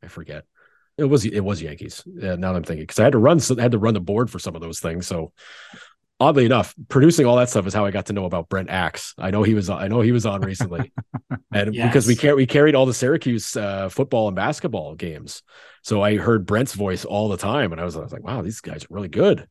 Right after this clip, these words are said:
Speaker 1: Like, you know, the whole crew there, and I was like, "Oh, this is kinda awesome." And then, you know, fast forward to, you know, me moving out here and covering the Sabres, and Brent Axe starts following me. I'm like, "Well,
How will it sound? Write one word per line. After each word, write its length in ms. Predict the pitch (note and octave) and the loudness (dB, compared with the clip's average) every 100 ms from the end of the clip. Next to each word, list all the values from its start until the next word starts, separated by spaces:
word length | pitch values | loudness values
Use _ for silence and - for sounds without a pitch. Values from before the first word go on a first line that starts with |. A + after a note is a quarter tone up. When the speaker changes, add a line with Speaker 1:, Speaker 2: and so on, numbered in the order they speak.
| _ - - _ | _ -20 -20 _
Speaker 1:
Like, 240 | - F#2 G2 | -10 -8 -6
you 60 | |
know, 140 | A2+ G2 | -4 -4
the 100 | F2+ | 0
whole 160 | C3+ | 0
crew 280 | A#2+ - C3 | 0 6 6
there, 140 | E3 E2+ | 6 0
and 80 | |
I 20 | E2 | -6
was 100 | - | -12
like, 80 | - | -16
"Oh, 80 | - | -14
this 120 | G#2+ | -12
is 120 | - - | -14 -14
kinda 180 | - F#2+ | -8 -4
awesome." 440 | E2 E3 - D2+ - - - - - | 0 0 -2 -12 -18 -20 -20 -20 -6
And 160 | A2+ | 0
then, 280 | B2+ B2 G2 - _ | 2 0 -2 -10 _
you 140 | - | -6
know, 200 | G2 F2+ - | -6 -6 -10
fast 340 | - B2+ C#3 | 0 2 2
forward 360 | - D3 C3+ A2+ | 4 4 6 2
to, 400 | - A2+ G#2 G2 D#2 | 0 0 -2 -6 -8
you 80 | |
know, 140 | G#2+ F#2 | -6 -6
me 220 | G2+ A#2+ | 0 2
moving 300 | A#2+ G#2 G2 | 2 0 -2
out 200 | F#2 F#2 | -4 -4
here 340 | - C3 A#2+ | 0 2 2
and 140 | G#2 F2+ | 0 0
covering 300 | G#2+ F#2+ F#2 | -4 -4 -6
the 80 | E2+ | -4
Sabres, 480 | - A2 F#2 F2 | 0 0 0 -6
and 80 | E2+ | -6
Brent 180 | E2+ F#2+ | -6 -4
Axe 200 | G2+ G2+ | -4 -4
starts 260 | - F#2 - | -4 -4 -4
following 360 | F#2+ G2 F2+ | -4 -2 -4
me. 100 | D#2+ | -8
I'm 120 | D#2+ | -12
like, 160 | E2+ F2 | -10 -4
"Well, 360 | A2+ C#3 C3+ | 2 4 4